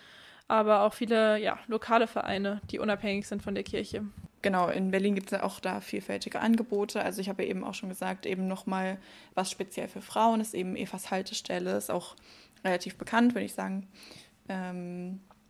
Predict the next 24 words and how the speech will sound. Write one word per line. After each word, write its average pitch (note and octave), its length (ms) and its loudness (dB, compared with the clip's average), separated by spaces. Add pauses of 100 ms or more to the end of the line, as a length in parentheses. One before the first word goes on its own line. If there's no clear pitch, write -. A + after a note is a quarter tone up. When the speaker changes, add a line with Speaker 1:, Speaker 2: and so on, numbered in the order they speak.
(260)
Speaker 2:
ja, F3 260 2
wo - 60 2
es F#3 100 -6
eben F3+ 220 0
auch - 580 0 (640)
zum G3 200 -2
einen F3+ 600 -2
Möglichkeiten F#3 540 -6
gibt F3+ 380 -8
für - 180 -10
Obdachlose, F#3 480 -8
um F#3+ 120 -6
da F#3+ 80 -8
eben - 280 -8
zu - 100 -12
schlafen, B3 560 2
aber F3+ 300 -2
auch F3+ 280 -4 (460)
um G3 160 -2
sich G3 160 -6
zu A3+ 100 -6
vernetzen, G3+ 840 0
ähm, F#3 580 -4 (240)
so, G3 400 -4